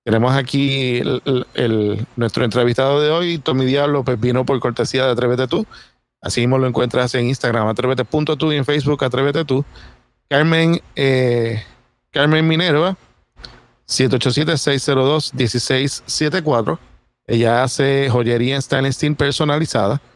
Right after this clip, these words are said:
con detalles predilectos del cliente, incluyendo cadenas para sostener la mascarilla.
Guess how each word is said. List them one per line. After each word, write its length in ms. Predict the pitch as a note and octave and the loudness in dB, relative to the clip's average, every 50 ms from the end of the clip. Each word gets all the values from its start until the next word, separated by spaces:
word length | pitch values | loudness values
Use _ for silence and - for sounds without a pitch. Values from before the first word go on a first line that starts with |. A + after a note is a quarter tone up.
| _ _ _ _ | _ _ _ _
con 100 | B2+ A#2+ | -2 0
detalles 380 | A#2+ A2 A2+ A2+ A#2 C3+ C#3+ C3+ | 0 2 2 2 2 2 2 0
predilectos 640 | - D3+ C#3 B2+ B2+ B2+ C3+ C3 - - C#3 B2+ | 0 0 2 2 2 0 0 -2 0 0 0 0
del 160 | B2+ C3 B2+ | 0 0 -2
cliente, 540 | - - F3 F3+ C#3+ B2 B2 - - D3+ E3 - - - _ _ _ | 0 -2 0 0 0 0 0 0 -2 -4 -4 -6 -10 -20 _ _ _
incluyendo 500 | - - G#2 A2+ B2 A#2+ A#2+ B2 C3 C#3 | -8 -4 0 2 2 2 2 2 0 0
cadenas 500 | A#2+ - A#2+ B2 C3+ D3+ E3+ F#3 F3+ - - | -2 0 0 0 0 0 0 -2 -2 -4 -4
para 200 | - D3+ B2+ B2+ A#2+ | -2 -2 0 0 0
sostener 340 | - A2+ - - A#2 A2 A2+ | -2 -2 -2 -2 0 0 0
la 100 | B2 A#2+ | 0 -2
mascarilla. 540 | B2 B2 - - G#2 G#2+ A2 G#2 G2 - | -2 -2 -2 -2 -2 0 0 0 -2 -4